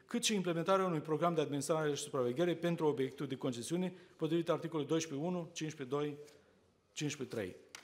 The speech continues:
Prin urmare, drept temei de reziliere, putem considera neexecutarea obligației privind asigurarea de răspundere civilă a tuturor activilor concesiunii, cât și față de terți prin intermediul societăților de asigurări.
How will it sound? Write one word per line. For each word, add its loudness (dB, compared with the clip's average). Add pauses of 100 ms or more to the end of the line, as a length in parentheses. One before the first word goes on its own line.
(380)
Prin 6
urmare, 8 (160)
drept 2
temei 2
de 4
reziliere, 2 (380)
putem 6
considera 8
neexecutarea 6
obligației 4
privind 2
asigurarea 6
de 2
răspundere 4
civilă 2
a 4
tuturor 0
activilor 0
concesiunii, -2 (320)
cât -4
și -6
față 2
de -4
terți 0
prin -2
intermediul -2
societăților -2
de -2
asigurări. 0